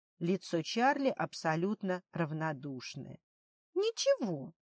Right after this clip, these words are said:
в следующий раз можно мне два евро?" Эмили думает о красоте и смерти,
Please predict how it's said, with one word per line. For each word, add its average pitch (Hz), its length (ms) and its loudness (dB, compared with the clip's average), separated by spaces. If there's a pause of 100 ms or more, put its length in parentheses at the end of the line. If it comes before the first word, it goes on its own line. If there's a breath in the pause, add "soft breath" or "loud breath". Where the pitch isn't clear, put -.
в - 80 -16
следующий 311 480 6
раз 311 280 6
можно 349 440 4
мне 214 320 2 (100)
два 262 480 6 (120)
евро?" 185 680 -2 (720)
Эмили 254 380 4
думает 240 480 4
о 214 140 0
красоте 240 800 0 (100)
и 233 100 0
смерти, 240 800 0